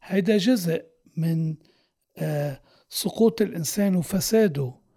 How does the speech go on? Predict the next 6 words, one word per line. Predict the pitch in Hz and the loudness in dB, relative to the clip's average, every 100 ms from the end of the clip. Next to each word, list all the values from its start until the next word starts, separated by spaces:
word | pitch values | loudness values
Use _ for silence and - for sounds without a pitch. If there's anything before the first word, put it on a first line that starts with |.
| - _ _ _ _ _ _ | -20 _ _ _ _ _ _
إنه | 180 165 151 165 156 151 | -2 -2 0 0 0 -2
بحب | 135 156 - 233 180 175 | -4 -4 2 2 2 0
يعيش | 165 147 156 156 - - | 0 0 0 0 -4 -4
بدون | 151 139 190 196 | -4 0 2 2
الله | - 156 147 135 127 120 - | -2 -4 -2 -2 -4 -6 -12
وبظن | 196 147 160 143 214 180 131 | -10 -6 -4 2 2 2 0